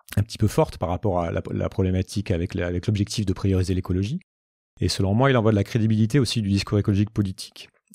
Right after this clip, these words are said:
Et ce constat-, ce que je constate, c'est que ça fait peur à beaucoup de gens, en fait, cette idée de, de sacrifice et de contrainte, euh, voire de, de,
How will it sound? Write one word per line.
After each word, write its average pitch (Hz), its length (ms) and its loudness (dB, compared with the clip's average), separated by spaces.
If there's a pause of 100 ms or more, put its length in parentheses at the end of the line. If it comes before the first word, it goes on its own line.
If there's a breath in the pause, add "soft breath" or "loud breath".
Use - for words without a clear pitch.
(200)
Et 101 280 0
ce - 80 -8
constat-, 117 380 0
ce - 80 -16
que 120 100 -2
je - 100 -8
constate, 160 340 0
c'est - 140 -4
que - 140 -4
ça 101 160 0
fait 98 200 -2
peur 143 240 2
à 110 80 2
beaucoup 123 440 0
de 98 120 0
gens, 117 280 0
en 104 60 -2
fait, 110 200 -4
cette - 220 -4
idée 98 180 0
de, 92 240 -4
de 92 140 -8
sacrifice 113 600 -2
et 95 40 0
de 87 120 -4
contrainte, 135 680 -6 (520 loud breath)
euh, 98 80 0
voire 107 500 2 (220)
de, 98 220 -10
de, - 180 -10